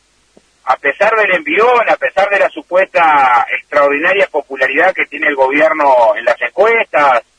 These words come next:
a pesar de campaña que fue muy desigual, producto de el inmenso poder económico de un lado y, y la utilización en muchos casos grotesca de, de los aparatos municipales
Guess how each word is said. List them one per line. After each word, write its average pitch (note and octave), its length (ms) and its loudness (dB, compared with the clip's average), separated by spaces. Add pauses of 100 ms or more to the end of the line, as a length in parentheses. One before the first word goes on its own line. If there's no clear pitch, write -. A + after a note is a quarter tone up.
(420)
a - 100 0
pesar F#3 340 -2
de G3 120 0
campaña F#3 500 -2
que C#3 80 -4
fue F3+ 140 0
muy E3 160 -2
desigual, D#3+ 500 0
producto D3+ 520 0
de F3 340 0 (420)
el B2 240 -6
inmenso D#3+ 520 0
poder C#3+ 320 2
económico D3 500 -2
de A#2+ 80 -4
un A#2+ 100 -8
lado F3 460 2
y, A2+ 260 -8
y A2 100 -10 (140)
la A#2 120 2
utilización A#2+ 580 -6
en - 100 -8
muchos C#3+ 240 -8
casos C#3+ 340 -2
grotesca C3+ 760 0 (580)
de, - 300 -8
de A#2+ 100 -6
los B2 180 -6
aparatos D3 480 0
municipales D3 840 -2